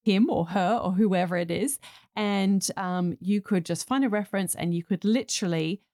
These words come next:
go and get all the things. You could go and buy the same dress or outfit.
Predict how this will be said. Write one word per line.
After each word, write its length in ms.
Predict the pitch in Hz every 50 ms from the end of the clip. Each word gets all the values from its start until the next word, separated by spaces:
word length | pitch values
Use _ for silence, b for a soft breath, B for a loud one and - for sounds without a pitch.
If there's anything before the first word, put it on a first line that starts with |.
| _ _ _ _ _
go 340 | - 196 196 202 202 214 - -
and 140 | - 196 190
get 200 | 165 175 165 - _
all 220 | _ 214 214 208 202
the 100 | 196 185
things. 420 | - - 160 - - - 110 -
You 120 | 165 170 170
could 180 | - 170 151 _ _ _ _ _
go 200 | - 175 156 156
and 100 | 160 160
buy 140 | - 156 147
the 80 | 147 156
same 300 | - - 175 147 147 - -
dress 520 | - 214 247 254 254 254 254 233 - -
or 120 | 180 160 - - -
outfit. 680 | 208 233 240 - _ _ - 233 226 214 - -